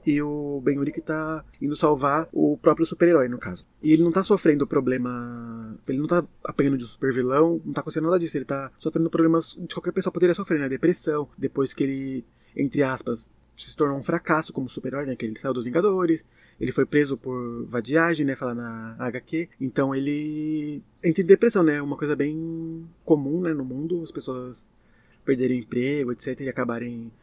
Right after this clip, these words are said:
tendo casos depressivos, e o Ben-Huri que vai atrás dele, né? O Ben-Huri que até acaba ajudando ele, né? Tirando ele do... Tentando tirar ele do esgoto, né? Que ele tava vendo no, no esgoto. E acaba salvando o dia dele, e o Ben-Huri que não precisou nem, de nenhum superpoder pra fazer isso. Isso pode soar bem clichê,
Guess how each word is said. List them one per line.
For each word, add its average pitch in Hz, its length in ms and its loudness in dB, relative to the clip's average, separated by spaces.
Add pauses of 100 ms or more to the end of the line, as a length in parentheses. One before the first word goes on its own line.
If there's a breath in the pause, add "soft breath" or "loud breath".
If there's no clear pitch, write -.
(420 soft breath)
tendo 127 220 0
casos 120 180 -4
depressivos, 127 760 -6 (260 soft breath)
e 139 80 0
o 135 40 2
Ben-Huri 135 280 0
que 160 140 0
vai 147 760 -6
atrás 160 280 0
dele, 147 140 4
né? 131 100 -2
O - 20 -4
Ben-Huri 135 240 -2
que - 80 -4
até 139 80 -2
acaba 156 240 2
ajudando 131 300 -2
ele, 151 160 0
né? 143 100 0
Tirando 135 300 -6
ele 127 100 -4
do... 117 400 -8 (140)
Tentando 143 320 2
tirar 139 160 0
ele 127 100 2
do 120 100 -2
esgoto, 131 520 4
né? 127 80 0
Que 131 80 -6
ele 117 60 -6
tava 131 180 0
vendo 127 180 0
no, 131 120 -4
no 135 200 -2
esgoto. 113 320 -4 (420 soft breath)
E 139 80 0
acaba 143 240 0
salvando 160 440 4
o - 20 6
dia 185 140 4
dele, 143 320 0
e 123 60 -4
o - 20 0
Ben-Huri 127 260 -4
que 143 60 -6
não 139 80 0
precisou 147 160 0
nem, 143 240 0
de 139 180 -12
nenhum 151 140 0
superpoder 143 420 -2
pra - 140 -10
fazer 117 180 -6
isso. - 180 -10
Isso 117 120 -12
pode 151 160 -2
soar 156 120 -2
bem 156 140 0
clichê, 196 320 -6